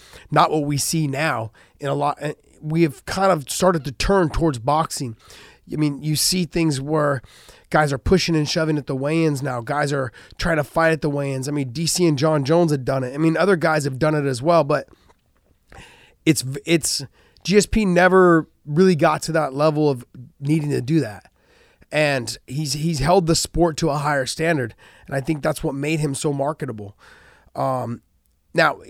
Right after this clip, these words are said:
was he as marketable as, say, you know, Conor McGregor? I mean, it, no. But he also kept the sport, I think, at a level that people had tuned in.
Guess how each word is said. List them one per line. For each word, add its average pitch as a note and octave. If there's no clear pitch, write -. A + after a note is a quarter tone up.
was D#3+
he E3+
as D#3
marketable D#3+
as, D3+
say, D3+
you E3
know, D#3
Conor D#3+
McGregor? D#3
I -
mean, D#3
it, -
no. D3+
But D#3+
he D#3+
also D#3
kept -
the E3+
sport, D#3+
I D3
think, D3
at D3+
a D3
level C#3+
that C3+
people D#3+
had A2+
tuned C#3
in. C3+